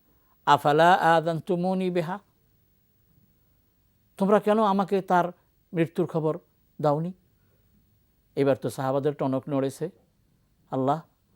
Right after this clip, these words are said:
আমরা কি মনে করেছিলাম? আর রসুলের কাছে এর মর্যাদা, এই কালো মহিলা, এই ঝাড়ুদার মহিলার মর্যাদা কত?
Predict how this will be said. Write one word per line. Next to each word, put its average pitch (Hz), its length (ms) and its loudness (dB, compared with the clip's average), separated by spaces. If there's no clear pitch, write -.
আমরা 160 480 4
কি 170 140 -2
মনে 147 200 -4
করেছিলাম? 139 600 -4
আর 135 260 -2
রসুলের 185 380 4
কাছে 151 300 0
এর 151 80 0
মর্যাদা, 131 540 -4
এই 160 200 2
কালো 160 300 2
মহিলা, 160 440 0
এই 156 140 -2
ঝাড়ুদার 180 440 2
মহিলার 175 320 -4
মর্যাদা 175 420 -6
কত? 180 280 -4